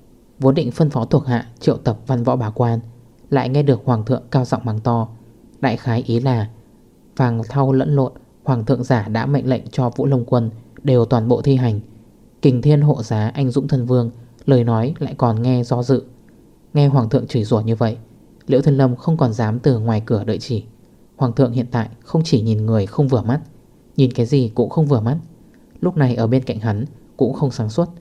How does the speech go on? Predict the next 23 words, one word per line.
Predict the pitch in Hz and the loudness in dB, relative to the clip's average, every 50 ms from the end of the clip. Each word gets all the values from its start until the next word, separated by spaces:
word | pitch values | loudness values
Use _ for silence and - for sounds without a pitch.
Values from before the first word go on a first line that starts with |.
| - - _ - _ - - - - | -20 -20 _ -20 _ -20 -20 -20 -4
thế | - 143 | -2 0
là | 147 160 156 131 | 2 4 4 2
liền | 117 120 120 113 107 110 | 2 2 0 0 -2 0
tự | - 127 107 | -2 -2 0
mình | 113 120 117 107 104 | 2 0 0 0 0
dẫn | 110 - 131 143 | -2 -2 -2 0
người | 139 131 117 107 110 113 | 0 0 0 -2 -4 -6
đến | - 107 107 107 110 113 | -4 -2 -2 -2 -2 -2
thông | - 139 131 127 | -2 -4 -2 -2
báo | 110 104 98 104 107 - | -4 -4 -4 -6 -8 -4
cho | - 131 120 | -4 -4 -2
văn | 113 - 123 117 113 | -2 -4 -4 -4 -2
võ | 127 120 | -4 -4
bà | 120 120 110 | -2 -4 -6
quan. | 107 - 117 113 110 110 110 - - - _ _ _ - - _ _ - - - - _ _ _ - _ - _ _ _ - _ _ _ _ - - - - _ _ _ _ - _ _ - - _ _ _ - - - _ _ - - - - - - - | -6 -4 -4 -2 -2 -4 -6 -12 -20 -20 _ _ _ -20 -20 _ _ -20 -20 -20 -20 _ _ _ -20 _ -20 _ _ _ -20 _ _ _ _ -20 -20 -20 -20 _ _ _ _ -20 _ _ -20 -20 _ _ _ -20 -20 -20 _ _ -20 -20 -20 -20 -20 -20 -4
Lau | - 147 147 147 | 0 2 4 4
mặt | 147 139 123 - - | 4 4 2 0 -2
cho | - 147 139 135 | 0 2 2 2
hoàng | 131 135 127 110 107 | 2 0 0 0 0
thượng | 123 123 117 - - - | 0 -2 -2 -2 -10 -6
còn | - 127 110 101 | -4 -4 -4 -2
có | - 110 104 - | -4 -6 -6 -4
thể, | 139 127 110 | -2 -4 -4